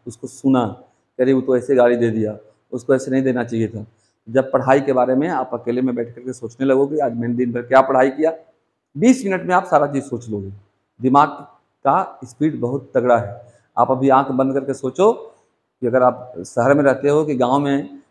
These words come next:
जहां हम सोते हैं, उसका दरवाज़ा किधर से किधर रूम का है,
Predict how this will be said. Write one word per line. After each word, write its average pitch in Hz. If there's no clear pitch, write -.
जहां 127
हम 131
सोते 135
हैं, 131
उसका -
दरवाज़ा 120
किधर 131
से 131
किधर 131
रूम 139
का 135
है, 147